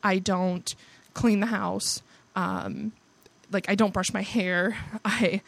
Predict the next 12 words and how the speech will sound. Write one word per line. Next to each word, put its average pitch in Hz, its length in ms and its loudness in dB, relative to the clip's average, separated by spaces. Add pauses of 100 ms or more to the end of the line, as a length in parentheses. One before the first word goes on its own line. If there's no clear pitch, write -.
(300)
it, 196 200 2
it 220 120 0
gets - 180 -2
really 240 260 4
bad. - 400 -2 (600)
But 214 140 6
I 220 100 6
will 220 140 2
say 220 280 0
this, 240 480 -4 (1400)
in 220 340 0
the 208 480 -2